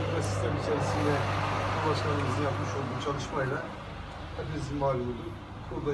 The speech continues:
ilgili dalgalanma bitti. Ve inşallah daha da aşağı ineceği mantık düşüncesi içerisindeyiz. Anlaşıldı ki bir ekonomik kuşatma altındayız. Şükürler olsun şimdi o kuşatmayı millet ve hükümetle beraber kırdık.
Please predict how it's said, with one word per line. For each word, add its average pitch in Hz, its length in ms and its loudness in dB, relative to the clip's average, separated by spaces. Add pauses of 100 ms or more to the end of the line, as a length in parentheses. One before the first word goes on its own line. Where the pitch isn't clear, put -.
ilgili 135 340 -2
dalgalanma 135 500 2 (100)
bitti. 139 300 -4 (580)
Ve 143 40 -6 (120)
inşallah 143 360 0
daha 147 220 0
da 135 60 2
aşağı 131 300 0
ineceği 127 320 2 (240)
mantık 123 340 -4 (320)
düşüncesi 123 420 -4 (140)
içerisindeyiz. 120 680 0 (600)
Anlaşıldı 175 400 -2 (140)
ki 180 80 8 (580)
bir 185 100 4 (160)
ekonomik 175 380 0 (180)
kuşatma 170 360 2
altındayız. 113 400 -2 (880)
Şükürler 165 340 0
olsun 131 220 -6
şimdi 135 300 -2 (160)
o - 20 -2 (340)
kuşatmayı 131 480 -2 (540)
millet 160 300 0 (460)
ve 135 60 -2
hükümetle 131 480 -2 (100)
beraber 127 300 2 (140)
kırdık. 147 260 2